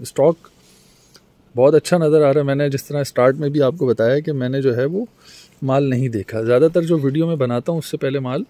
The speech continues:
check करता हूँ, फिर उसके बाद जो है video को start करता हूँ, लेकिन इसको मैंने बिल्कुल देखा ही नहीं है ना। सही है, एक दो piece और दिखा दो। तो अच्छा माल है और बहुत अच्छे rate पे है। ये देखें,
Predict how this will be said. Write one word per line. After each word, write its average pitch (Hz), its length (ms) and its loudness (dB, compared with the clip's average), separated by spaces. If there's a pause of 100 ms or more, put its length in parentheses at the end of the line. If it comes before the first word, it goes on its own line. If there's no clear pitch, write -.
(960)
check 180 200 -2
करता 185 240 0
हूँ, 180 80 0
फिर 151 160 -2
उसके 143 220 -4
बाद 127 220 0
जो 127 140 -4
है 117 100 2
video 123 300 -4
को 139 100 -2
start 131 300 -4
करता 139 260 -6
हूँ, 160 80 -4
लेकिन 131 320 -4
इसको 143 400 0
मैंने 143 240 2
बिल्कुल 143 340 0
देखा 139 260 4
ही 139 100 4
नहीं 113 100 -6
है 107 80 -10
ना। 139 100 -6 (2250)
सही 120 200 -4
है, 110 160 -8 (360)
एक 165 160 -6
दो 175 100 2
piece 165 200 -6
और 131 140 0
दिखा 107 240 -10
दो। 107 100 -14 (1300)
तो - 120 -12
अच्छा 196 300 2
माल 170 280 4
है 190 120 6
और 139 320 4
बहुत 139 260 4
अच्छे - 300 2
rate 131 220 4
पे 117 140 -6
है। 104 140 -6 (140)
ये 123 120 -4
देखें, 117 280 -6